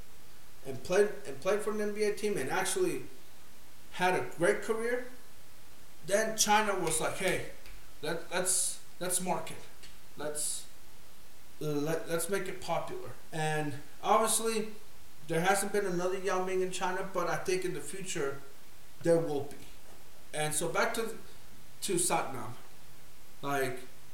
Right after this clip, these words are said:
he was starting to grow, and he started to learn to play basketball at the age of fourteen. And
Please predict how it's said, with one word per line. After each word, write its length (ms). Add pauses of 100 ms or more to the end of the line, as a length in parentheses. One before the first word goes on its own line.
(580)
he 100
was 120
starting 300
to 60
grow, 340 (920)
and 280
he 100
started 320
to 80
learn 300
to 80
play 220
basketball 760
at 100
the 160
age 220
of 220 (440)
fourteen. 500 (1120)
And 500